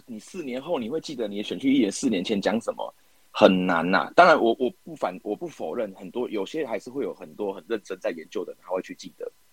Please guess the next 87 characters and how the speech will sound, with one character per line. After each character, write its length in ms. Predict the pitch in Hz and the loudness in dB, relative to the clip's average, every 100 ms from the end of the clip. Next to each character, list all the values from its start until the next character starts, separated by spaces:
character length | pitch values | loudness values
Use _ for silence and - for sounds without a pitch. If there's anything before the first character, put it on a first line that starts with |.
| _ | _
哦， 100 | - - - - _ | -12 -12 -20 -20 _
但 120 | - 160 | 6 8
是 120 | 156 | 6
我， 180 | 101 - | 4 2
我 140 | 104 | -2
必 80 | 135 | -2
须 140 | 156 | -2
老 100 | 120 | -2
实 120 | 85 90 | -2 -8
讲， 220 | 73 65 | -10 -8
就 100 | 104 | -10
是 100 | 107 | -4
大 100 | 117 | 0
概 120 | 110 | 0
九 120 | 87 | -2
十 80 | 80 - | -8 -8
趴 160 | 98 | -8
以 80 | 78 | -6
上 200 | - 82 | -6 -8
的 120 | 76 | -10
民 180 | 73 82 | -10 -6
众 160 | 92 82 | -4 -4
是 80 | |
不 220 | 82 85 80 | -8 -6 0
会 160 | 110 | 0
知 100 | - | 2
道 100 | 90 | 0
这 120 | 85 | 0
件， 100 | - | -4
他 80 | 139 | -4
只 100 | 123 | -2
在 140 | - 110 | 4 4
意 120 | 107 | 4
当 200 | 107 104 | 2 0
下 140 | 113 | -4
的 100 | 85 | -6
感 160 | - - - | -6 -14 -10
受， 160 | - | -4
但 120 | 151 139 | -4 -2
不 120 | 123 | -4
是 60 | |
说 100 | 139 | -2
他 60 | 131 - | -4 -2
笨， 160 | - - - | -2 -2 -8
而 120 | 98 | -12
是 180 | - 127 | -10 -8
因 80 | 123 | -6
为 120 | 123 95 | -6 -6
像 180 | 120 | -10
我 80 | - - | -10 -12
前 140 | - | -10
面 120 | 107 101 | -8 -8
讲 120 | - - | -10 -14
的， 60 | |
他 140 | - 120 | 2 4
有 100 | 85 | 4
柴 160 | - | 2
米 100 | 98 85 | -2 0
油 120 | 85 | 0
盐 100 | 87 | 0
酱 160 | 101 | 0
醋 100 | 95 101 | 0 -4
茶 120 | 78 | -4
这 100 | 101 | -4
么 60 | |
多 100 | 90 92 | -2 -4
事 100 | 98 | -4
情 100 | 85 | -6
要 80 | 92 | -2
烦 200 | - - | -2 -4
恼， 160 | - - - - - - | -8 -12 -18 -18 -20 4
他 160 | 135 139 | 8 10
不 160 | 135 | 8
可 160 | 139 170 | 6 0
能 140 | 147 | -2
有 160 | 95 76 | -6 -12
时 180 | - 85 | -12 -8
间 160 | 101 | -6
去， 300 | 101 110 85 - | -6 -8 -8 -12
以 60 | 85 | -14
及 140 | - | -8
你 140 | 107 | -8
适 200 | 104 - 101 | -4 -4 -2
当 200 | 82 82 | -4 -8
精 160 | - | -6
力 80 | 110 | -4
改 160 | - | -4